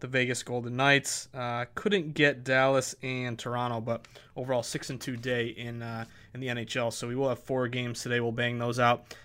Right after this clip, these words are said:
Uh, but it is, uh, it is another sweats on sweats across multiple sports. So, uh, thank you as always for tuning in. So big day, guys. As always, I wanna mention we do have Point Spread Weekly out today. It's another, uh, another great edition coming to you from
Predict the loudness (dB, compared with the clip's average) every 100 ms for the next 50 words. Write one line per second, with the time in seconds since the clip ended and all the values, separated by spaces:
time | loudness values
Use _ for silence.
0 | -10 -6 -4 -4 -4 -4 -2 -2 0 0
1 | 0 -2 2 8 8 8 8 8 10 8
2 | 8 8 8 8 4 6 6 4 0 2
3 | -2 -2 2 2 2 0 -2 -2 -10 -18
4 | -8 -6 -2 -2 0 -2 4 4 4 2
5 | 2 2 -2 -6 -6 -6 -6 -8 -6 -6
6 | -8 -10 -8 -8 -10 -16 -20 -20 0 4
7 | 6 8 12 12 12 10 10 8 10 10
8 | 8 8 8 8 8 6 6 4 4 2
9 | 4 4 4 2 0 0 2 2 4 0
10 | 4 4 6 4 4 2 6 6 2 -14
11 | -14 -8 -2 0 4 4 4 4 2 6
12 | 4 4 2 2 2 0 0 -2 -2 -4
13 | -2 -2 0 0 -2